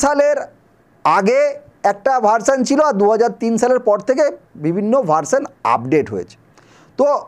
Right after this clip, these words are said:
অ্যাপ্লিকেশন সফটওয়্যারগুলোকে আমরা এই দুভাগে ভেঙে নিতে পারি বাংলা টাইপিংয়ের ক্ষেত্রে। এবারে আমরা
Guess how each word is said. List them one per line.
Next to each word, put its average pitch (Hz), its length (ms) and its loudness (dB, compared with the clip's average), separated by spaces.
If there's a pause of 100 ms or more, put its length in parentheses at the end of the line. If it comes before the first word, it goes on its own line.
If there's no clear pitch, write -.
(360)
অ্যাপ্লিকেশন 269 580 0 (120)
সফটওয়্যারগুলোকে 233 680 0
আমরা 240 200 0
এই 262 60 -2 (120)
দুভাগে 214 380 2 (460)
ভেঙে 180 260 0
নিতে 139 240 0
পারি 98 160 -6 (300)
বাংলা 214 260 0 (100)
টাইপিংয়ের 185 500 0
ক্ষেত্রে। - 320 -6 (920)
এবারে 311 240 2 (100)
আমরা 285 160 0